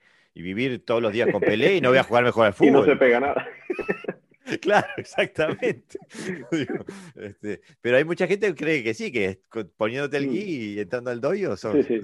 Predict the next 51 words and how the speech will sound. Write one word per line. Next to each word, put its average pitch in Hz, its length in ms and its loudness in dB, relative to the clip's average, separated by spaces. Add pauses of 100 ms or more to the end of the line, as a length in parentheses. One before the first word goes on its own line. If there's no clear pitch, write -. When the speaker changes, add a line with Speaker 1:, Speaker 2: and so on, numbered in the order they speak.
(160)
Speaker 1:
<laughs> - 180 -18
sos 113 180 -8
Speaker 2:
A 113 80 0
mí 120 120 4
me 131 80 4
da 127 80 6
gracia 127 320 4
también 123 240 2
porque 123 160 6
hay, 117 180 6 (100)
hay, 120 220 2
hay 117 160 -4
gente 127 220 -6
que 127 140 -4
solamente, 123 680 -2 (200)
o - 40 -20
sea, 92 220 -8 (140)
sí, 160 320 -4 (180)
yo - 160 -2
a 110 40 2
veces 117 180 0
me 107 100 -2
pongo 113 220 -2
el 98 100 -2
gi 117 80 2
para 101 160 -4
entrenar, 101 400 -8
pero - 340 -12
porque, 85 340 -10 (1120)
porque - 180 -4
tengo 110 220 -2
frío 170 340 4
o 110 80 0
porque 98 680 0
tal, - 220 0
pero - 320 -4
la 107 100 -2
mayoría 110 200 2
de 156 60 2
las 143 100 0
veces 143 140 -2
entreno 123 340 -2
en 110 80 -2
pantalón 107 380 -4
corto 120 280 2
de 98 100 0
gi, 131 300 -4
que 98 140 -8
me 92 140 -12
lo 90 100 -8
corté, - 320 -4